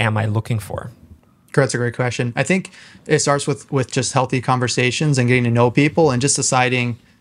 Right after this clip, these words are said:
Speaker 2: you know, philosophically, is this person in your market someone that even wants to partner,
Speaker 1: Mm-hmm.
Speaker 2: right? And I kinda talked about those, those, that kinda strata of control and freedom. And man, contracting is a unique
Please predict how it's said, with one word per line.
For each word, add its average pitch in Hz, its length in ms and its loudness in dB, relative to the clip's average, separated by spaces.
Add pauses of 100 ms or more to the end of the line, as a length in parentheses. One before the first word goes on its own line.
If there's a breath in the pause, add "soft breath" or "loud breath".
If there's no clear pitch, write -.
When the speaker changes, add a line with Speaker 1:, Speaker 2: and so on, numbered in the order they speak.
Speaker 2:
you 147 80 0
know, 120 60 -2
philosophically, 160 880 2
is 123 120 2
this 131 220 0
person 135 340 0
in 127 60 0
your 120 100 0
market 120 380 0
someone 127 300 2
that 123 100 4
even 120 240 2
wants 117 220 0
to 117 80 -2
partner, 123 440 -4 (260 loud breath)
Speaker 1:
Mm-hmm. 123 200 -6
Speaker 2:
right? 123 180 0
And - 140 -8
I 123 80 -4
kinda 131 220 0
talked 127 260 -2
about 123 300 0
those, 120 500 0
those, 120 480 0
that 123 240 0 (260)
kinda 123 160 -4
strata 127 400 0
of 120 300 -2
control 127 340 0
and 123 100 0
freedom. 127 360 2
And 117 180 2 (840 loud breath)
man, 139 340 0
contracting 151 680 0
is 123 140 0
a 123 80 2
unique 127 560 0